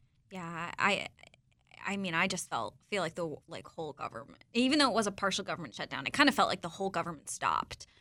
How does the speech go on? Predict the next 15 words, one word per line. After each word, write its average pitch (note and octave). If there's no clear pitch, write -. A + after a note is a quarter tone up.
for G3
thirty-five E3+
days D3+
because F#3+
you F3+
had F#3
so G3
many F#3
employees D3
who F#3+
were F#3+
just -
so F#3
negatively D#3+
impacted. D3+